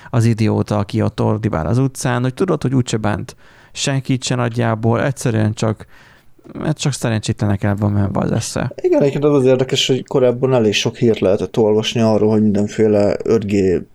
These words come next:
Speaker 2: tornyokat mindenhol gyújtogatnak fel, és most így nincs. Most, hogy ez
Speaker 1: Tehát,
Speaker 2: alá
Speaker 1: hogy minden,
Speaker 2: fagyott, eh,
Speaker 1: mi-, minden ilyen bolondnak átment a, a fókusza a maszkokra, meg
Speaker 2: Amúgy
Speaker 1: a koronavírusra.
Speaker 2: valószínű.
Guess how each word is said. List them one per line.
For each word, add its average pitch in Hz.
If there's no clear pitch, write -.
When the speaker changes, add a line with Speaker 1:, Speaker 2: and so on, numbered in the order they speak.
Speaker 2:
tornyokat 107
mindenhol 104
gyújtogatnak 104
fel, 135
és 131
most 135
így 127
nincs. 98
Most, 117
hogy 120
ez 120
Speaker 1:
Tehát, -
Speaker 2:
alá 147
Speaker 1:
hogy 139
minden, 175
Speaker 2:
fagyott, 123
eh, 120
Speaker 1:
mi-, 147
minden 147
ilyen 131
bolondnak 123
átment 120
a, 107
a -
fókusza 113
a 110
maszkokra, 104
meg 131
Speaker 2:
Amúgy 135
Speaker 1:
a -
koronavírusra. 117
Speaker 2:
valószínű. 113